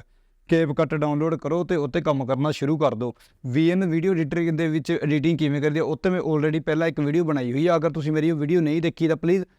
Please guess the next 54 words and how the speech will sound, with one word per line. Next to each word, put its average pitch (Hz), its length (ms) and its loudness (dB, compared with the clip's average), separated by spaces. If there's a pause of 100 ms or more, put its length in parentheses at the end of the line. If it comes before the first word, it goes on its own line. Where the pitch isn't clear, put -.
(260)
ਮੇਰੇ 165 280 2
ਚੈਨਲ 160 340 0
'ਤੇ 170 120 0
ਜਾ 143 160 2
ਕੇ 165 120 -2
ਤੁਸੀਂ 156 240 -2
ਉਹ 156 120 0
ਵੀਡੀਓ 147 240 0
ਨੂੰ 175 120 0
ਦੇਖੋ। 143 260 -4
ਤੁਸੀਂ 160 320 0 (320)
ਬਹੁਤ 165 360 0
ਹੀ 214 200 4
ਸੌਖੀ 175 400 -2
ਐਡੀਟਿੰਗ 143 420 0
ਆ, 123 60 -4
ਬਸ 131 180 -2
ਕੁਛ - 260 -2
ਨਹੀਂ 214 140 4
ਕਰਨਾ 147 220 0
ਹੈਗਾ। 170 220 0 (320)
ਤੁਸੀਂ 180 220 2
ਵਲੌਗ 160 380 2
ਬਣਾਉਣਾ 165 440 0 (300)
ਤੇ 180 100 4
ਤੁਸੀਂ 175 480 0 (140)
ਆਪਾਂ 156 500 0
ਐਡਿਟ 147 260 0
ਕਰਨਾ 147 320 0
ਤੇ 180 200 0 (200)
YouTube 165 300 2
ਚੈਨਲ 156 340 2
ਦੇ 160 120 0
ਉੱਤੇ 151 180 -2
ਪਾ 156 160 4
ਦੇਣਾ, 147 180 -2 (120)
Facebook 131 300 -2
'ਤੇ 160 80 2
ਪਾ 151 160 2
ਦੇਣਾ 156 180 0
ਤੇ 185 180 2
Instagram 131 440 0
'ਤੇ 147 100 -2
ਵੀ 147 80 0
ਤੁਸੀਂ 143 260 0
ਪਾ 160 220 4
ਦੇਣਾ 123 200 -4
ਵਾ। 131 140 -4 (380)
ਹੁਣ 175 100 4
YouTube 185 380 4
'ਤੇ 180 100 -2
ਵੀ 185 100 2
ਦੇਖੋ, 175 200 -2
ਤੁਸੀਂ 165 180 -2